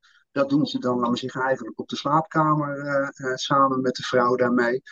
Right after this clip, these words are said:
En dan, eh, laten ze hun ware emotie wel zien. Maar in de buitenwereld zullen ze dat niet laten zien.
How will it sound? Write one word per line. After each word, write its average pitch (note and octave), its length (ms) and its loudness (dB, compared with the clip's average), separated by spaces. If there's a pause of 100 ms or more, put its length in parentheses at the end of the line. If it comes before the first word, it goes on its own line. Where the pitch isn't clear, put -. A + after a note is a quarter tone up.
(220)
En A#2 140 -2
dan, C3+ 320 4
eh, A2 240 -10
laten A2+ 300 0
ze A2 80 -12
hun A2+ 360 2
ware A2+ 400 4
emotie A#2 520 0
wel E3+ 220 4
zien. G#2+ 220 -8 (180)
Maar C3+ 160 0
in D3+ 80 0
de C#3 80 0
buitenwereld C3 680 0
zullen B2+ 240 -2
ze A#2 120 -6
dat B2+ 220 4
niet B2 160 2
laten A#2+ 340 4
zien. - 340 0